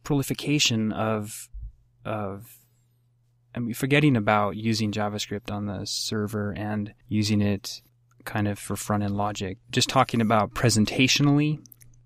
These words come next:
you know, manipulating the website and, and providing deeper interactions. I think that's going to be where, I think where a lot of the action is. <laughs> No pun intended. People are starting to build more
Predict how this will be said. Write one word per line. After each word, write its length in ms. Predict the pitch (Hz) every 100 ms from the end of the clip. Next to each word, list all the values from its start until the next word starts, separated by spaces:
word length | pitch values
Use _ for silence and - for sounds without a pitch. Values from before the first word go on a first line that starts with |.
| -
you 60 |
know, 60 | 113
manipulating 580 | 104 107 110 107 107 107
the 60 | 104
website 460 | 107 - 107 101
and, 200 | 104 104 - - - - -
and 180 | 101
providing 720 | - 107 107 107 107 104 104 - - -
deeper 280 | 117 - 104
interactions. 840 | 110 107 107 117 - 160 165 - - - -
I 80 | 135
think 180 | 190 151
that's 460 | 113 - - - - 110
going 220 | - 113 110
to 60 |
be 560 | 107 110 107 107 - -
where, 540 | 113 110 107 107 101 - -
I 160 | 110 110
think 180 | 113
where 200 | 104 107
a 40 | 104
lot 140 | 104
of 60 | 104
the 100 | 104
action 340 | 110 113 -
is. 360 | 104 110 127 - _ -
<laughs> 200 | - -
No 180 | 120 214
pun 180 | 120
intended. 460 | 110 104 110 107 120 - - 160 - _ _ _ _ -
People 320 | 156 143 139
are 100 | 120
starting 360 | - 123 117 110
to 60 |
build 460 | 110 113 110 107 113
more 540 | 110 113 113 110 104